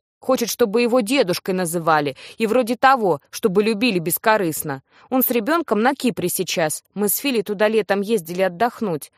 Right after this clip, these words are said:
А какой тут отдых? Мы под утро из клуба приезжаем, и даже часика поспать не удается. Только глаза закроешь, а под окнами визги. Это ребенок по двору за кошками гоняется. Он вопит,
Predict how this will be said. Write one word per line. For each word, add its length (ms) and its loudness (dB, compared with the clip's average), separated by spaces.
А 100 -4
какой 360 4
тут 280 -2
отдых? 480 0
Мы 120 0
под 240 0
утро 240 0
из 100 0
клуба 300 0
приезжаем, 680 0
и 40 -4
даже 360 2
часика 480 2
поспать 460 2
не 80 -2
удается. 640 0
Только 360 2
глаза 400 4
закроешь, 720 0
а 80 0
под 240 2
окнами 400 0
визги. 500 -2
Это 200 0
ребенок 480 0
по 100 -2
двору 340 4
за 140 4
кошками 480 0
гоняется. 760 -2
Он 200 2
вопит, 500 0